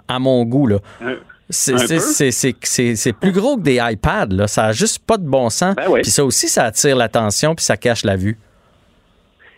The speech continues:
Speaker 2: Écoute, euh, euh, les Tesla Model trois et les modèles, euh, et les modèles Y qu'on, qui, qui arrivent actuellement sur le marché, on a des écrans de quinze pouces. Tiens-toi bien, ce n'est que le début. Cadillac va prochainement lancer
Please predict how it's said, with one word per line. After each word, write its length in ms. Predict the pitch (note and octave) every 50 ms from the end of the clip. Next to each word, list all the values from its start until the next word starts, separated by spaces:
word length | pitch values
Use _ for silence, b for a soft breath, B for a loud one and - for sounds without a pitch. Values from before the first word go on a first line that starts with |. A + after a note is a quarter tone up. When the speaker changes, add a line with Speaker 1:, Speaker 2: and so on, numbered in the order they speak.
| b b
Speaker 2:
Écoute, 340 | A#2+ - - D#3+ D#3 D3 - - _ _ -
euh, 200 | - A#2+ B2 B2 B2 B2+ -
euh, 280 | B2+ A#2+ A#2 A#2 A2+ A2
les 200 | G#2+ A2+ A#2+ A#2+
Tesla 480 | - D#3 C#3 - - - D3+ E3 F#3 F#3+
Model 420 | E3+ C3+ A#2 A2 - - A2+ G#2+ - _
trois 380 | - - A2+ B2 C#3 D3 C#3 G#2
et 60 | A#2
les 140 | A2 A2 G#2+
modèles, 200 | G#2+ A2 A2 G#2 _ _ -
euh, 480 | A#2 A2 G#2+ G2 G2+ G#2+ G#2+ G#2 G2+ G2 G2 G2 - - - -
et 40 | A2
les 120 | G#2+ G#2+ G#2+
modèles 340 | A2 A#2 A2 A#2 A#2+ A#2+ -
Y 600 | - C3 A2+ A2 A2+ A#2 D#3 - - - - - -
qu'on, 220 | - A#2+ A2 G#2 G#2
qui, 160 | - - A2
qui 160 | - - -
arrivent 260 | G#2 G#2 G#2 C3+ D3+
actuellement 380 | B2+ - - - A#2 G#2+ A#2+ C3
sur 160 | B2 - G#2+
le 80 | A2 G#2+ -
marché, 320 | G#2+ G#2 - - - F3+ F3 -
on 80 | A#2+ A#2
a 60 | A2+
des 200 | A2 A#2+ A2+ G#2+ A#2
écrans 260 | A2+ - - B2+ C#3+
de 140 | C3+ A#2 G#2 -
quinze 300 | - - C3 B2+ A#2 - - _ -
pouces. 320 | A2 G#2 - - - - B B B B B B B B _ -
Tiens-toi 400 | - C3+ C3+ A#2+ - C#3+ C3 A#2+
bien, 240 | A#2 B2+ D#3+ G#3 G3+ - -
ce 60 | C3
n'est 200 | A#2 A#2+ C3+ C#3+
que 100 | - B2+
le 180 | A#2 A2 A2 G2+
début. 400 | G2+ A#2+ A#2+ A2+ A2+ D3+ G#3 A#3+ _ B B B B B B -
Cadillac 600 | - D3 D3+ C#3+ B2 B2 B2+ C#3+ D#3+ F#3 F#3 -
va 120 | A#2 A#2 A2
prochainement 600 | - - C3+ B2+ - C#3 B2 B2 C3 C#3+ D3+ D3
lancer 580 | C#3+ B2+ A#2 A2 G#2+ - - - D3+ D#3+ F3